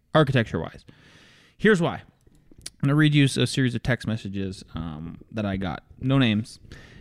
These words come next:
"My dad is having second thoughts on building. If you can, if you can stop the process, please." Me. "Okay, well, can we send our last invoice then? We were waiting on feedback for them, on them, f-, from them before sending."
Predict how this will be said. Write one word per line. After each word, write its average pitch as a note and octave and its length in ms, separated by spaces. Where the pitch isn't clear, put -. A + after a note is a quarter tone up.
"My C#3+ 100
dad G3 220
is F#3+ 80
having F3+ 260
second D#3+ 320
thoughts C3+ 240
on B2+ 160
building. C3 320
If G#2+ 120
you A2+ 60
can, G#2+ 300
if A#2+ 120
you A#2+ 40
can A2 120
stop A#2+ 320
the - 60
process, A#2 520
please." - 500
Me. C3 360
"Okay, C#3 460
well, E3 500
can D3+ 160
we D3 80
send E3+ 200
our D#3+ 100
last D3+ 240
invoice F#3 340
then? A#2 240
We D3 100
were C3+ 140
waiting D3 280
on B2+ 160
feedback B2 460
for - 80
them, F#2+ 300
on A#2 240
them, A2 300
f-, - 220
from F3+ 260
them B2 340
before B2 320
sending." C3 380